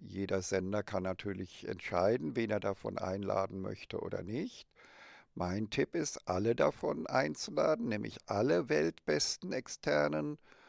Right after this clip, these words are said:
unentgeltlichen Reformer, soweit sie zumindest, äh, im deutschsprachigen Raum verfügbar sind, bitte schön einladen und natürlich auch die prominentesten Parteimitglieder,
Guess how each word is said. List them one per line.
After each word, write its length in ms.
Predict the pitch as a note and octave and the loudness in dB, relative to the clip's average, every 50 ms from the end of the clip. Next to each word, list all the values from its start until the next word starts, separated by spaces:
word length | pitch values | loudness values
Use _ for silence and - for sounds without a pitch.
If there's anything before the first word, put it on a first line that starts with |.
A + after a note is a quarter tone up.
| - - - - - | -20 -20 -20 -14 -4
unentgeltlichen 920 | - - B2+ C3 C3 C3 B2+ - - C3 C3 B2+ B2 - B2+ A#2 - A#2 A2 | 0 2 4 6 4 4 4 2 2 2 2 2 0 -2 -8 -8 -4 -2 2
Reformer, 560 | G#2+ A#2 A2+ - B2+ A#2 A2+ A#2 A#2+ A#2+ A2 | 2 2 2 2 2 2 2 4 2 2 2
soweit 420 | - A2 F2 F#2 F#2+ F#2+ G2+ - | 2 0 2 4 4 2 2 0
sie 140 | - G#2+ G2+ | -4 -8 -6
zumindest, 840 | - - G2+ F#2+ G2+ G2+ G2+ G2 - - - - - - - - | -6 -6 -4 -4 -2 -2 -2 -4 -4 -6 -8 -8 -10 -10 -8 -4
äh, 220 | - G#2+ G#2+ - A2 | -2 -2 -2 -2 -2
im 180 | G#2 G2+ G2+ | -4 -4 -2
deutschsprachigen 760 | G2+ G#2 G2+ G2+ - - - - - G2 F#2 - G#2 G2 F#2 | 0 0 0 0 -2 -4 -4 0 0 0 0 0 -4 -8 -6
Raum 300 | F2+ - G2+ G#2 G#2 G#2+ | -2 0 0 0 0 -2
verfügbar 840 | - - G2 - - - - F#3+ F#3+ - _ - - B2+ B2 B2 A#2+ | -4 -6 -8 -8 -8 -8 -6 -6 -6 -6 _ 0 4 6 6 6 4
sind, 500 | G#2 A2 C#3 B2+ A#2+ A2+ A#2+ - - _ _ _ - - - - - - - _ _ - | 2 0 0 0 0 0 -2 -8 -10 _ _ _ -20 -20 -20 -20 -20 -20 -20 _ _ -2
bitte 260 | A2+ G#2+ - A#2 A2+ | -2 -2 0 -2 -6
schön 460 | - - - G#2+ G#2 G2 F#2 - - | -4 -2 0 2 2 2 2 0 0
einladen 800 | A2 A2+ A#2 A#2+ C3 C3+ C3+ C3 C3 C3 C3 C3 B2+ B2 B2 A#2+ | 0 0 2 2 0 0 2 4 4 6 6 4 4 2 0 -2
und 240 | G#2+ A2+ A#2 - - | -2 -2 -4 -2 -2
natürlich 520 | C3+ B2 - - C3+ B2 B2 C3 - - | -2 -4 -2 -2 -4 -4 -4 -4 -4 -2
auch 260 | - G#2 G#2+ A#2 - | 0 2 0 0 -2
die 180 | - - - A#2 | -6 -12 -12 -12
prominentesten 920 | A2 - - A2+ A2 A2+ A#2+ A#2 A#2 A#2 A#2 A#2+ A2+ C#3 - - - E3 - | -12 -8 -6 -4 -2 -2 -2 0 0 0 -2 -2 -4 -4 -6 -6 -8 -8 -6
Parteimitglieder, 1300 | - C#3 - - - G#3 F#3 F#3 F3+ D3 A#2+ A2 G#2 - - - - G2+ G2 F2+ G2 G2 - - - - | -6 -6 -6 -6 -4 -2 0 0 0 0 0 -2 -2 -4 -6 -10 -6 -4 -2 0 0 0 0 -2 -4 -6